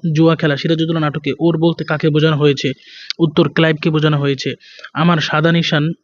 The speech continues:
আমরা সাদা নিশান উড়িয়ে দিয়েছি বাক্যটির মধ্যে দিয়ে কোন মনোভাব প্রকাশ পেয়েছে? উত্তর সন্ধির। নয় নং প্রশ্ন, অপরিচিত গল্পে উল্লেখিত ফল্গু নদীর বৈশিষ্ট্য কী? অন্তঃলীলা। দশ নং প্রশ্ন, থাকিবার মধ্যে ভিতরে আছেন মা এবং বাইরে আছেন মামা।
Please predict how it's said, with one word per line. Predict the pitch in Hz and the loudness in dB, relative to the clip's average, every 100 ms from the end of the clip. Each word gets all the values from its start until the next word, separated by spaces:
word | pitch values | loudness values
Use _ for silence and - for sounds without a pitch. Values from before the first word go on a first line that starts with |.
| - | -6
আমরা | 160 175 185 160 | 2 4 4 2
সাদা | 160 160 | 0 0
নিশান | 170 170 156 | 0 0 -2
উড়িয়ে | 156 170 170 | 0 0 0
দিয়েছি | 151 151 - | 0 -2 -2
বাক্যটির | 147 - 160 160 | -4 -4 -4 -2
মধ্যে | 160 156 | -2 -2
দিয়ে | 156 139 | -2 -2
কোন | 165 160 | 0 0
মনোভাব | 147 151 151 | 2 2 0
প্রকাশ | 139 147 - | -2 -4 -4
পেয়েছে? | 147 135 131 | -6 -4 -6
উত্তর | 151 156 | -4 -2
সন্ধির। | - 160 147 147 147 - _ - - _ _ - 156 | 0 2 2 4 2 -2 _ -20 -20 _ _ 0 4
নয় | 170 | 6
নং | 180 180 | 6 4
প্রশ্ন, | 165 - 156 | 0 -2 -4
অপরিচিত | 151 165 165 | -2 -4 -2
গল্পে | 165 160 156 | -2 -2 -4
উল্লেখিত | 151 156 - 156 | -4 -4 -4 -4
ফল্গু | 147 - 160 156 156 170 | -4 0 2 2 2 2
নদীর | 156 151 160 147 | 2 2 2 2
বৈশিষ্ট্য | 147 147 151 156 | 0 0 -4 -4
কী? | 147 135 - _ _ _ - | -2 -4 -4 _ _ _ -4
অন্তঃলীলা। | 160 175 160 156 139 127 - _ - - - - - - | 0 2 2 2 0 -2 -8 _ -20 -20 -20 -20 -8 0
দশ | 165 170 185 | 2 2 2
নং | 175 | 2
প্রশ্ন, | 170 - 160 | 0 0 -2
থাকিবার | 160 160 185 175 170 | -2 -2 0 2 2
মধ্যে | 160 151 160 | 2 0 0
ভিতরে | 143 156 160 | 0 0 0
আছেন | 151 - 151 | 0 0 0
মা | 147 143 | 2 2
এবং | 143 156 | 0 0
বাইরে | 147 147 156 | 0 2 2
আছেন | 147 - 143 | 0 -4 -4
মামা। | 143 143 | -2 -2